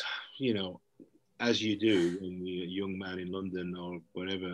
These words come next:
<clears throat> uh, you know, particularly if you're on a show or something, people tend to drink. You know, I, I enjoy a drink. I, you know, I, uh,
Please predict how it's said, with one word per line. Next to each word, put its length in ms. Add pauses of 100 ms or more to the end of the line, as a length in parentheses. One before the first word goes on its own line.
<clears throat> 100
uh, 640
you 60
know, 140
particularly 300
if 60
you're 140
on 60
a 40
show 240
or 60
something, 420 (540)
people 320
tend 260
to 100
drink. 380
You 140
know, 160
I, 200 (120)
I 160
enjoy 420
a 60
drink. 280 (100)
I, 200
you 140
know, 260
I, 220 (120)
uh, 200